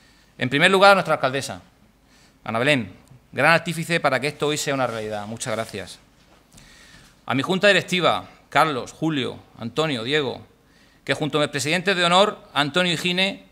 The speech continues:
siempre han estado a mi lado, sin más interés que el amor a este deporte.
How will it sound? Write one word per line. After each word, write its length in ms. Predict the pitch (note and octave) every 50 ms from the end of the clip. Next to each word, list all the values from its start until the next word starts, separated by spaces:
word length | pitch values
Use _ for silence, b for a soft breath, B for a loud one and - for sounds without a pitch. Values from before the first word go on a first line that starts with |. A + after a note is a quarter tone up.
| _ _ _ _ -
siempre 340 | - - D#3+ F3+ E3+ F3+ F3+
han 40 |
estado 260 | E3 F3 - F3+ E3+ F3
a 40 |
mi 100 | E3+ D#3
lado, 340 | C#3+ D3+ D3+ C3+ A2+ G2+ - - - _ -
sin 240 | - - C#3+ C3+ C#3+
más 240 | D#3+ F#3 F#3+ -
interés 560 | G3+ F#3+ F3 - D#3+ D#3 F3+ G3+ G#3+ G#3 - - _ _ _ -
que 80 | - C3+
el 60 | C3
amor 380 | C3 C#3 D#3 F#3+ A3 A3+ - - b b b b b b b
a 120 | - C3 D#3
este 200 | E3 - - D#3+
deporte. 540 | D3+ C3 C3 D3+ C#3+ B2+ - G#2+ F#2+ F2+